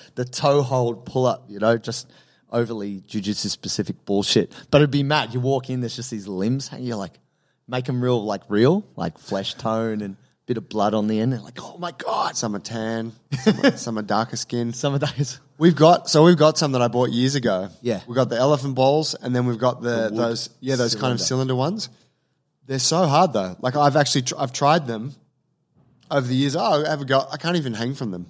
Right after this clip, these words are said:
Speaker 1: It's brutal.
Speaker 2: Yeah, like, I slip out instantly.
Speaker 1: Yeah.
Speaker 2: And I, and I, I, I have always considered my grips to actually be pretty weak.
Speaker 1: No,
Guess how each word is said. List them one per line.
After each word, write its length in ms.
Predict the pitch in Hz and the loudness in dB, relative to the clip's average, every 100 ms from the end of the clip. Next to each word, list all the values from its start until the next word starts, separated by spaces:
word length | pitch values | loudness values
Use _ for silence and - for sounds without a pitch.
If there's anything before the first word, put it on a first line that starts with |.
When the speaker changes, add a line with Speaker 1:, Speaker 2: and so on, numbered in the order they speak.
| _ | _
Speaker 1:
It's 140 | 127 - | -12 0
brutal. 340 | 139 127 85 - | 4 4 2 -2
Speaker 2:
Yeah, 160 | 156 160 | 2 4
like, 160 | 127 | 4
I 100 | 139 | 2
slip 300 | 143 - 131 | 0 0 0
out 220 | 131 110 - | 0 -2 -2
instantly. 640 | 131 127 - 110 101 92 - | -4 -4 -6 -8 -10 -14 -18
Speaker 1:
Yeah. 440 | 135 123 123 107 82 - | -6 0 2 0 -4 -8
Speaker 2:
And 160 | 113 | -2
I, 140 | 123 135 | -2 0
and 80 | 143 | 2
I, 200 | 135 120 | 2 2
I, 240 | 123 131 127 | 0 0 0
I 140 | 135 127 | 2 4
have 260 | 127 117 | 4 2
always 220 | 127 127 123 | 2 2 0
considered 440 | 117 107 117 107 | -6 -4 -4 -4
my 160 | 107 107 | -6 -6
grips 280 | 110 - - | -6 -8 -8
to 100 | 101 | -10
actually 200 | - 101 | -10 -12
be 80 | |
pretty 200 | 92 104 95 | -10 -10 -6
weak. 260 | 104 156 | -6 0
Speaker 1:
No, 120 | 170 | 2